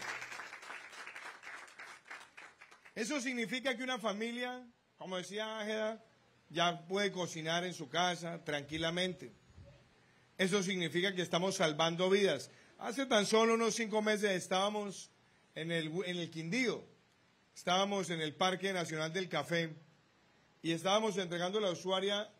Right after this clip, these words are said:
un millón. Y la señora se paró, tomó el micrófono y de pronto empezó a llorar. Y nos contaba la historia de una vecina que no tenía el gas,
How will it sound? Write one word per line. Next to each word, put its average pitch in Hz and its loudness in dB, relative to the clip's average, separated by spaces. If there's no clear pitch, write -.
un 196 -2
millón. 226 0
Y 180 -2
la 202 2
señora 254 -2
se 233 0
paró, 202 0
tomó 202 -4
el 208 -6
micrófono 214 -4
y 156 -6
de 156 -2
pronto 170 -4
empezó 156 -6
a 151 -2
llorar. 135 -8
Y 151 -10
nos 165 -4
contaba 190 0
la 185 -2
historia 180 -4
de 185 -2
una 190 -4
vecina 156 -6
que 151 -4
no 175 0
tenía 233 2
el 214 -2
gas, 156 -6